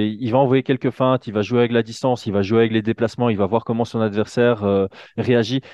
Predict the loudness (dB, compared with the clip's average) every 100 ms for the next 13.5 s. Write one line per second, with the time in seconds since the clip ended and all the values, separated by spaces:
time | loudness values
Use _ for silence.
0 | _ 0 2 4 2 2 -2 0 -2 -2
1 | -4 -6 -2 -2 0 -2 -6 0 4 4
2 | 2 -2 -4 -2 0 0 -2 -2 -4 2
3 | 2 2 -4 -6 -2 0 4 4 0 -6
4 | -20 _ 0 0 0 0 0 -2 -4 -4
5 | -4 -4 -4 0 0 2 2 2 0 -8
6 | _ _ _ 2 6 6 4 -2 -2 0
7 | 0 -2 -2 2 0 0 -2 0 0 0
8 | -4 -18 -20 -20 _ _ -20 _ -8 -4
9 | -4 0 0 0 -2 -6 0 2 4 2
10 | -4 -6 -6 _ -6 -6 -16 -4 -2 0
11 | -2 2 2 2 -2 -2 0 -2 -2 -4
12 | -8 -4 0 0 0 0 0 -2 -4 -4
13 | -4 -8 -4 -2